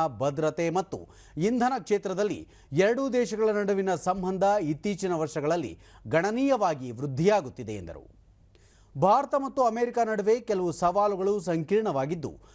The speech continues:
ಅವುಗಳನ್ನು ಪರಿಹರಿಸುವ ನಿಟ್ಟಿನಲ್ಲಿ ಕ್ರಮ ತೆಗೆದುಕೊಳ್ಳಲಾಗುತ್ತಿದೆ ಎಂದ ಸಚಿವರು, ಉಭಯ ದೇಶಗಳ ನಡುವಿನ ವ್ಯಾಪಾರ ಮಾತುಕತೆಗಳು ಯಶಸ್ವಿಯಾಗಿ ಬಗೆಹರಿಯಲಿವೆ ಎಂದು ವಿಶ್ವಾಸ ವ್ಯಕ್ತಪಡಿಸಿದರು.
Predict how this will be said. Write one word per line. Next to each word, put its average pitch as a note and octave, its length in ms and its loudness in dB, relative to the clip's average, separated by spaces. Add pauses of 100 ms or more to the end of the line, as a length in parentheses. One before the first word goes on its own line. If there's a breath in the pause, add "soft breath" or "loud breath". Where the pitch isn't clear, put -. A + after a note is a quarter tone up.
(160 soft breath)
ಅವುಗಳನ್ನು F#3+ 640 2
ಪರಿಹರಿಸುವ F#3 640 0
ನಿಟ್ಟಿನಲ್ಲಿ D#3+ 600 -2
ಕ್ರಮ C#3+ 400 0
ತೆಗೆದುಕೊಳ್ಳಲಾಗುತ್ತಿದೆ D3 920 0 (100)
ಎಂದ B2+ 120 -4 (100)
ಸಚಿವರು, D#3+ 380 -2 (520 soft breath)
ಉಭಯ A3+ 340 4 (180)
ದೇಶಗಳ G#3 340 0 (100)
ನಡುವಿನ F#3 340 0 (240)
ವ್ಯಾಪಾರ E3 380 2 (160)
ಮಾತುಕತೆಗಳು E3 580 -2 (360 soft breath)
ಯಶಸ್ವಿಯಾಗಿ G3 920 2 (140)
ಬಗೆಹರಿಯಲಿವೆ D#3+ 720 0 (100)
ಎಂದು C#3 180 -6 (240)
ವಿಶ್ವಾಸ D3 400 -4 (100)
ವ್ಯಕ್ತಪಡಿಸಿದರು. A#2+ 640 -12